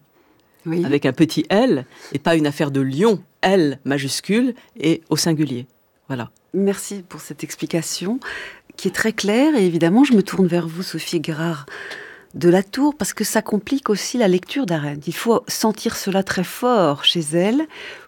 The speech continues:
Speaker 1: pour la lire en évitant de, d'unifier trop, euh, en étant respectueux de son propre amour de la pluralité,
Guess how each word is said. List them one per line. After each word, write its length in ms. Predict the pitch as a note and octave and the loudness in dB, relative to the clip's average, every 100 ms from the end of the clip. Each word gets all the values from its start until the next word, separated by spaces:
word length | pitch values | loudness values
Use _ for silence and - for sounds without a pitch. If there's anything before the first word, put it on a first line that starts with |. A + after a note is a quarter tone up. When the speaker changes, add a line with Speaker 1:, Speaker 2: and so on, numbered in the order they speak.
| _ | _
Speaker 1:
pour 180 | - A3 | -2 2
la 140 | G3+ G3 | 4 4
lire 680 | G3 A#3+ C#4+ C4 E3 D3 _ - - - _ - | 4 6 6 6 2 -8 _ -20 -20 -20 _ 2
en 160 | G3+ | 6
évitant 640 | G#3 G3+ F#3 F#3 - B3 B3 | 6 4 -2 -6 2 4 4
de, 380 | F3+ E3+ E3 D#3 D3+ - _ _ _ _ _ - _ - | 2 -2 -2 -4 -8 -10 _ _ _ _ _ -20 _ -12
d'unifier 600 | C#3+ G#3+ A#3+ A3 - G#3+ | 0 4 4 4 -2 -4
trop, 540 | G#3 - F3+ F3 B3 - - - - - - | -4 -2 0 0 -4 -10 -20 -20 -20 -16 -4
euh, 200 | F3+ E3+ - | 0 0 2
en 140 | G3+ | 4
étant 220 | G3 G#3 | 4 2
respectueux 1000 | G3+ A3+ - - A3+ - - G#3 G#3 F3 | 2 0 0 -2 -2 -2 -4 0 0 -2
de 140 | D3+ | -2
son 220 | F#3 - A3 | -4 -2 -4
propre 480 | - C4 C#4+ - | -2 0 0 2
amour 280 | G#3 G3 F#3 | 2 2 2
de 60 | F3 | 0
la 100 | E3+ | -4
pluralité, 880 | - F3 D#3+ D#3+ C#3+ - F3+ F#3 | -4 -4 -2 -4 -6 -2 0 0